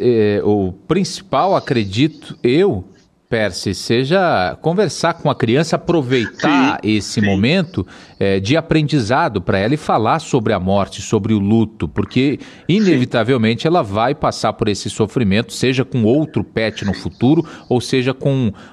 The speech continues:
Speaker 1: um, um ser humano, um parente, um ente querido, né? Então,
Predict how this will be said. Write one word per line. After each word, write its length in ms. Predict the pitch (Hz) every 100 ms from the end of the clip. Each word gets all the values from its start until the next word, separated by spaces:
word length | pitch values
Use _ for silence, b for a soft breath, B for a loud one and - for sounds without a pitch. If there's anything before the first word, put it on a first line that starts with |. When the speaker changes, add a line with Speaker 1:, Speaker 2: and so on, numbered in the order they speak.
| -
Speaker 1:
um, 720 | 117 113 104 98 90 87 95
um 40 |
ser 240 | 95 - 139
humano, 460 | 151 143 160 123
um 100 | 95
parente, 540 | 101 123 113 139 110 107
um 80 | 110
ente 220 | 107 -
querido, 480 | 127 107 98 80 82
né? 100 | 110
Então, 340 | 113 123 131